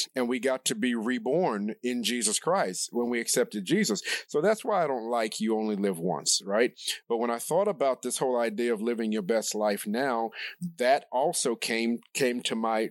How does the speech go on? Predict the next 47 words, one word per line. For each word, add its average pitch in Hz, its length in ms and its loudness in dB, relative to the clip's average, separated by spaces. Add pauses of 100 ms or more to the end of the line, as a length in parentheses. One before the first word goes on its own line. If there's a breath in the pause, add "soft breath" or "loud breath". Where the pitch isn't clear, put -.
(100)
to 123 100 -2
my 110 160 0
thinking, 107 520 0
right? 107 300 2 (500 loud breath)
Um, 113 320 2
I 127 180 0
know 135 280 0
there, 120 200 2 (180)
there, 113 320 0 (100)
there 110 300 0
are, 104 60 0 (220)
uh, 110 140 2
believers 120 560 0
who 131 140 0
have 101 140 0
written 107 340 0
books. 110 340 0
There 104 200 0
are 98 40 -2
leaders 113 420 -2
within 113 280 -2
the 107 60 -2
body 110 260 0
of 104 100 -6
Christ 117 360 -2
who 120 120 2
have 95 100 0
written 104 280 0
books. - 320 0 (480 loud breath)
I 101 80 2
wanna 113 220 0
also 143 400 0
say 117 320 0
I'm 107 120 -2
giving 120 220 -2
a 117 60 -2
lot 117 220 2
of, 120 140 -2
uh, 117 260 2 (140)
you 120 160 -2
know, 113 140 0
a - 20 0
lot 120 180 2
of 139 80 -2
disclaimers 139 600 -2
up 127 140 -2
front 160 340 2